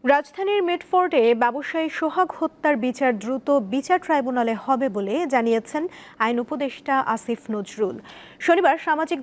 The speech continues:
যোগাযোগ মাধ্যম ফেসবুকে এক পোস্টের মাধ্যমে এই তথ্য জানান তিনি। আইন উপদেষ্টা বলেন, রাজধানীর মিডফোর্ডে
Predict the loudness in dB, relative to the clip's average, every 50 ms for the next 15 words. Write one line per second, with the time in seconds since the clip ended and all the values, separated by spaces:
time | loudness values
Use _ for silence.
0 | -4 0 0 0 0 0 -2 -2 0 0 0 0 0 -4 -6 -4 0 2 2 2
1 | 2 0 -4 -6 -4 0 2 2 2 2 0 -2 -4 -4 -4 -2 -2 -2 0 0
2 | 0 -2 -2 -4 -6 -4 -4 -4 -6 -4 0 0 0 0 0 -2 -4 -4 -6 -8
3 | -4 -2 -2 -2 -2 -4 -6 -6 -6 -6 -6 -8 -14 -18 -20 -6 -2 0 0 0
4 | 0 0 0 2 2 0 2 0 2 2 4 4 4 2 0 -2 -4 -10 -20 -6
5 | 0 2 2 2 2 -2 -8 -8 -4 -4 -2 -2 -2 -4 -6 -6 -2 -2 0 0
6 | 0 0